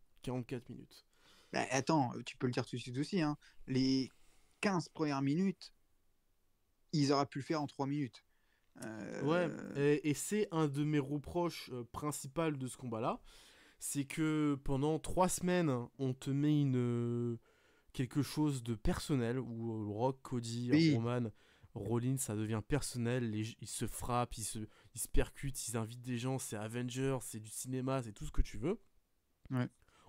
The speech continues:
Speaker 1: On a quelque chose de fort, et pendant quinze minutes, c'est, ouais, vas-y, euh, clé de bras, psychologie, coup d'épaule. On est sur un match de catch classique, et vu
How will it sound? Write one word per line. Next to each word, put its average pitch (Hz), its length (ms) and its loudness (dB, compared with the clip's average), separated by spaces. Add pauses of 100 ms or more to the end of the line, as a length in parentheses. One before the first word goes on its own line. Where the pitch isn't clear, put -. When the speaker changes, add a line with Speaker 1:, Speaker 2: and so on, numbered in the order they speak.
Speaker 1:
On 131 160 6
a 226 100 6
quelque - 260 -2
chose 131 280 -2
de 110 100 -2
fort, - 500 -2 (1300)
et 143 80 6
pendant 135 280 6
quinze 208 380 6
minutes, 156 300 4
c'est, 147 360 0 (520)
ouais, - 60 -18 (180)
vas-y, 139 380 -10
euh, - 100 -10 (540)
clé - 180 0
de 156 60 -4
bras, 147 460 2 (380)
psychologie, 156 920 0 (260)
coup - 180 -2
d'épaule. 151 500 8 (300)
On 127 140 4
est 202 80 6
sur 143 200 -2
un 135 60 2
match 185 280 2
de 135 140 -2
catch 202 320 -2
classique, 151 520 -6
et 214 300 0 (480)
vu 277 640 4